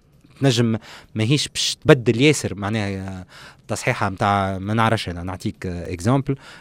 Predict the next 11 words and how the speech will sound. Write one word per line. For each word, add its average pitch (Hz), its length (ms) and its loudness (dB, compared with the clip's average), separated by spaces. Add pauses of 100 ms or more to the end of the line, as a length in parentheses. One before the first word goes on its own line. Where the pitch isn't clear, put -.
(100)
آه، 107 160 -4
شركة 123 380 2
رابحة 123 280 2 (480)
مليار 107 360 2
دو، 95 140 -8 (580)
غلطت 139 340 4
غلطة، 143 300 8 (800)
غلطت 131 420 -2
غلطة 156 240 2
حقها 143 480 6
رابحة 151 260 4